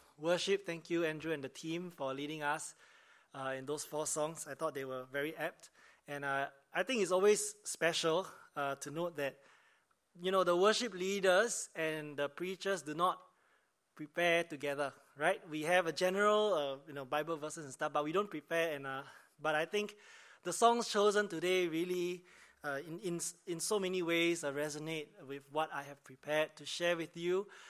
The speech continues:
So I, I, I truly believe that the Holy Spirit is in this place. Amen. Right. So anyway, uh, today's gospel reading brings us to a,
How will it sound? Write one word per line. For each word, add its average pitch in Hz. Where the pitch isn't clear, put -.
So 165
I, 147
I, 143
I 147
truly 185
believe 156
that 139
the 135
Holy 139
Spirit 135
is 135
in 131
this 131
place. -
Amen. 160
Right. 147
So 208
anyway, 214
uh, 165
today's 262
gospel 202
reading 190
brings 247
us 254
to 170
a, 156